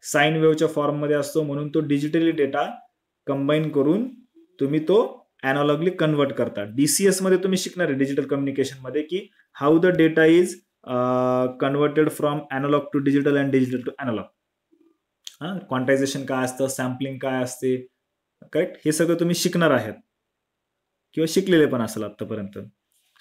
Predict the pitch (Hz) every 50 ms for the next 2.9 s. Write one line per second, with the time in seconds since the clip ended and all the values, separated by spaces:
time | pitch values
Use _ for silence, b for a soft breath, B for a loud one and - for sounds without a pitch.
0 | - - 185 190 175 139 131 170 175 160 170 180 180 - - 156 151 151 160 156
1 | 160 156 147 151 151 165 170 165 156 165 165 165 165 151 135 135 143 170 175 185
2 | 175 160 147 143 139 143 139 135 139 151 - 135 123 127 123 127 120